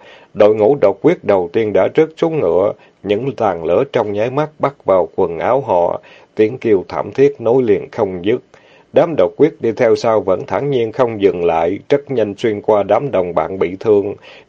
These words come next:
trong nháy mắt đã tới trước thành, rút cung tiễn rồi bắn thẳng vào thành. "Liên hoàn nỏ!" Lâm Vãn Vinh phất tay vững vàng hét to.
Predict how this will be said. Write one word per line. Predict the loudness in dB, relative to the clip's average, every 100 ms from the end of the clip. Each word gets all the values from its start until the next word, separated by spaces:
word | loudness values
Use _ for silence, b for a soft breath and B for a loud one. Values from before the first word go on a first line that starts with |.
| 0
trong | 0
nháy | 2 0
mắt | 0 -4 -2
đã | -2
tới | 2 2
trước | 2 -2 -2
thành, | -2 -4 -4 -12 _
rút | 0 0 0
cung | 0 0 0
tiễn | 0 0 0
rồi | 2 2
bắn | 0 -2 -2
thẳng | -4 -2
vào | -2 -2 0
thành. | -2 -4 -8 -14 -18 b b b b b 4
"Liên | 6 8
hoàn | 4 4
nỏ!" | 2 2 0 -8 b b b b b
Lâm | -2 -2 0
Vãn | -2 0
Vinh | 0 0
phất | 0 0 2
tay | 0 2 0
vững | -2 0
vàng | 0 0 -4
hét | -4 -2
to. | 0 2 2 -2